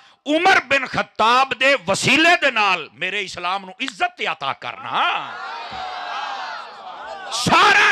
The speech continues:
जहान कलमा पढ़े मुसलमान होवे ते ओनू इज्जत मिले। जुमले का वजन महसूस करना है आप जितने लोग बैठे हैं ना, सारा जहान कलमा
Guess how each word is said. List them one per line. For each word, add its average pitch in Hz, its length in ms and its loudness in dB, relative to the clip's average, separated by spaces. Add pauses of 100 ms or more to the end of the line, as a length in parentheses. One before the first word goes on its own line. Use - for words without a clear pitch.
जहान 277 500 2 (120)
कलमा 285 360 4 (140)
पढ़े 359 260 6 (120)
मुसलमान 285 560 -2
होवे 330 440 6 (680)
ते 240 80 -2
ओनू 359 280 6
इज्जत 349 400 2
मिले। 381 380 6 (1300)
जुमले 165 240 -8
का 180 100 -6
वजन 175 200 -4
महसूस 170 340 -6
करना 175 220 -4
है 190 60 0
आप 165 140 -4
जितने 170 260 -8
लोग 165 200 -2
बैठे 156 240 -2
हैं 175 100 -2
ना, 233 160 -2 (520)
सारा 415 760 4
जहान 196 380 2
कलमा 240 300 2